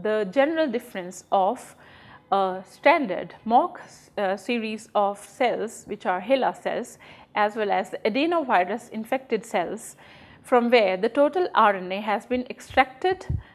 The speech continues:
The reverse transcription has generated the C D N A, which has been labeled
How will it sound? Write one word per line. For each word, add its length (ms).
The 420
reverse 420
transcription 680
has 260
generated 480
the 100
C 260
D 180
N 120
A, 120
which 180
has 240
been 260
labeled 520